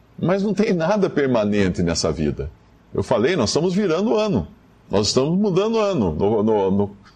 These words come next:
no, no mostrador de anos da nossa vida, tem um ano a menos agora. Não é que nós estamos um ano a mais, é um ano a menos. Tem um ano a menos agora pra,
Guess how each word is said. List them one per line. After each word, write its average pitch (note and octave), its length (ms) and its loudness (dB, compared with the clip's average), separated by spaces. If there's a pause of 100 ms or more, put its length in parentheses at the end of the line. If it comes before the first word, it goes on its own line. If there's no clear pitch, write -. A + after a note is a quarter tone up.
(160)
no, G2 520 2
no A#2 100 2
mostrador C#3+ 920 2
de G#2 140 2
anos D3+ 720 0 (180)
da - 140 -2
nossa G#2 320 0
vida, G#2+ 500 0 (400)
tem C#3 120 2
um C3 120 0
ano C3 140 0
a A#3 60 0
menos A3+ 360 0
agora. E2+ 480 0 (340)
Não F#2 220 0
é D#3+ 80 0
que A3 60 0
nós C#4 180 0
estamos F#3 300 0
um C#3 100 0
ano A#2+ 160 0
a G#2 80 2
mais, F2+ 240 0
é G#2+ 60 2
um A#2+ 80 0
ano G3 80 0
a D4+ 80 -2
menos. C#4+ 520 -4 (240)
Tem B2+ 120 0
um E3 120 0
ano D#3+ 140 0
a B3+ 80 -2
menos G#3 360 0
agora G2+ 340 2
pra, F#2+ 560 -2